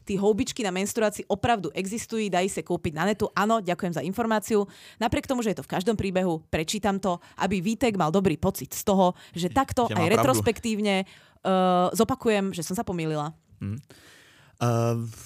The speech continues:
Speaker 2: jako ten příběh byl perfektní, byl perfektní. Začal jsem si vážit opravdu toho, že žijeme v dnešní době, ale, eh, co jsem nepochopil vůbec, je ten císařský řez a ta vyříznutá děloha, tyjo.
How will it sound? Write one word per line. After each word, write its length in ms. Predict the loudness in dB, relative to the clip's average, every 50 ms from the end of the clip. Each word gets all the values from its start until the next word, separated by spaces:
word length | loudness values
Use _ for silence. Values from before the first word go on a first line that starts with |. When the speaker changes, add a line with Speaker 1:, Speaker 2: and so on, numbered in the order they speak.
| -20 -20 -18 -8 -2
Speaker 2:
jako 220 | -2 -2 0 0
ten 120 | 0 0 0
příběh 460 | -2 -2 -2 0 0 0 0 -2 -6 -12 -4
byl 160 | 0 0 0
perfektní, 680 | 4 4 4 4 4 4 0 0 0 -2 -6 -6 -4 2
byl 120 | 2 2 4
perfektní. 720 | 4 2 2 2 0 -2 -2 -2 -4 -4 -4 -4 -6 -8 _ -10
Začal 360 | -6 -2 0 0 0 0 -4
jsem 120 | -2 -2 -2
si 120 | -2 0
vážit 360 | 0 2 2 2 0 -2 -2 -4
opravdu 400 | -4 0 2 2 2 2 2 -2
toho, 240 | 0 0 0 0 0
že 140 | -2 -2 -2
žijeme 280 | -2 0 0 0 0 -2
v 160 | -4 -4 -4
dnešní 500 | 0 0 0 0 0 -4 -4 -2 0 2
době, 400 | 2 2 2 0 -4 -4 -6 -10 _ _ _ -20 -20 -20 -20 -20 -20 -20 -18 -8
ale, 480 | -2 0 2 4 4 4 4 4 2 0 -2 -2 -2
eh, 140 | 0 0 0
co 180 | -2 -2 -2 0
jsem 420 | 0 0 -2 0 0 2 2 4
nepochopil 520 | 2 2 2 0 0 0 0 0 0 0 0
vůbec, 420 | 0 -2 -2 -2 -2 -2 -2 -2
je 80 | -2 0
ten 360 | 2 2 2 2 0 -2 -2
císařský 640 | -4 -8 -6 -6 -4 -4 -4 -6 -6 -2 0 0 0
řez 220 | 0 0 -4 -6 -6 -6
a 60 | -6
ta 80 | -4
vyříznutá 480 | -2 -2 -2 -2 -2 -4 -4 -2 -2 -2
děloha, 380 | 0 0 0 0 0 -2 -4 -4
tyjo. 240 | -4 -6 -6 -6